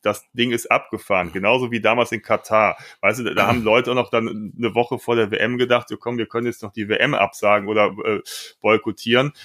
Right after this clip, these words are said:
Speaker 1: Also das sind einfach Mechanismen heutzutage,
Speaker 2: Mhm.
Speaker 1: da ist der Zug dann abgefahren. Aber nichtsdestotrotz muss man ganz klare Zeichen setzen.
Speaker 2: Mhm.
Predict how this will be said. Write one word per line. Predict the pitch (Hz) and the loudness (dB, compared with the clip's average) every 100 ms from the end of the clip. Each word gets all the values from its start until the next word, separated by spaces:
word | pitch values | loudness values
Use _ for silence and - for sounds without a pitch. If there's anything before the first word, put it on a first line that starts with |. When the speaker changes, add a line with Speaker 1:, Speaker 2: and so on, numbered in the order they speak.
| - | -4
Speaker 1:
Also | 113 110 | -4 0
das | 117 - | -2 0
sind | |
einfach | 135 135 131 - | -2 0 -2 -2
Mechanismen | - 123 110 117 139 - 143 | -8 -6 -2 0 0 -2 0
heutzutage, | 131 131 87 85 120 135 | 2 2 -2 2 2 4
Speaker 2:
Mhm. | 127 - | 0 0
Speaker 1:
da | 117 | 2
ist | 117 | 2
der | - 117 | 0 -6
Zug | - 143 | -6 -6
dann | 131 110 | -4 2
abgefahren. | 123 - 113 - 104 98 | 0 0 -14 -2 0 4
Aber | 110 101 | 2 0
nichtsdestotrotz | - 147 - 131 - 107 131 147 - | 0 -2 0 -4 -4 -4 0 0 0
muss | 135 - | -8 -4
man | 113 | -2
ganz | 113 120 - | 0 -2 0
klare | 120 110 | 0 0
Zeichen | - 120 139 147 123 | 0 2 2 2 -2
setzen. | 104 87 - | 0 0 -2
Speaker 2:
Mhm. | 208 | -4